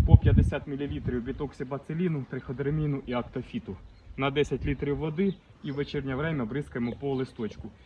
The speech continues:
Якщо є, то органічний прилипач теж дуже добре, столова ложка прилипача туди, і тоді равномірно все піде по листу,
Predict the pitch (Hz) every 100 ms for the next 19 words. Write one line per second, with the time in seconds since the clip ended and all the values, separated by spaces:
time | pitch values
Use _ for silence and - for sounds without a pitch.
0 | - - 143 139 170 160 190 180 - 131
1 | 123 147 156 - 131 135 135 131 156 -
2 | 135 113 123 120 123 151 131 117 131 123
3 | 123 135 - - 127 123 131 127 175 147
4 | 123 120 127 139 135 120 139 131 127 117
5 | 123 123 123 123 139 135 - 202